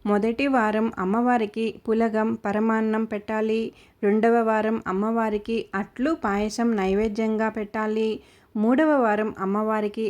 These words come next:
అప్పాలు నైవేద్యంగా ఉంచాలి. నాలుగవ వారం అమ్మవారికి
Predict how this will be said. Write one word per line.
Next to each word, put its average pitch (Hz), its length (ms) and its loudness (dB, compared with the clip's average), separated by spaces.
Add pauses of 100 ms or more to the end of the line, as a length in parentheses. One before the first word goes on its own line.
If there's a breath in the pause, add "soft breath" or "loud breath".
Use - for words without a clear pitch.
(100)
అప్పాలు 277 460 -2
నైవేద్యంగా 214 760 0
ఉంచాలి. 214 720 -2 (360 soft breath)
నాలుగవ 262 580 4
వారం 208 320 0 (140)
అమ్మవారికి 226 640 -2